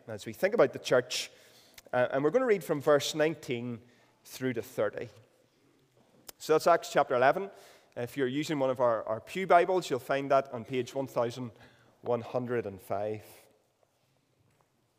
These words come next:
So remember our big question, what should the church really be like? Acts chapter eleven and verse nineteen.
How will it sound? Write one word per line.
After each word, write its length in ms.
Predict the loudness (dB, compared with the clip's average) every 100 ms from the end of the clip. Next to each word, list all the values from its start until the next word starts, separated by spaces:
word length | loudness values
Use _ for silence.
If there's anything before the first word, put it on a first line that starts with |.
| _ _ _ _ _ _ _ _ _
So 160 | -6
remember 380 | -2 -2 0 2
our 80 | 2
big 240 | 2 -2
question, 680 | -2 0 0 -2 -6 -8 -8 -14 _ _ _ _ _
what 200 | -12 -10
should 200 | -8 -8
the 80 | -8
church 420 | -4 -2 -2 -6
really 280 | -8 -6 -6
be 120 | -8
like? 480 | -8 -8 -8 -18 -20 _ _ _ _ _ _ _ _ _ _ _ _ _ _ _ _ -20 -20 _ _ _
Acts 200 | -8 -8
chapter 300 | -6 -6 -6
eleven 380 | -6 -6 -8 -10 -16 _ _ _ _ _ _ _ _ _
and 240 | -18 -16 -12
verse 460 | -8 -8 -10 -16 _
nineteen. 640 | -16 -16 -18 -16 -16 -16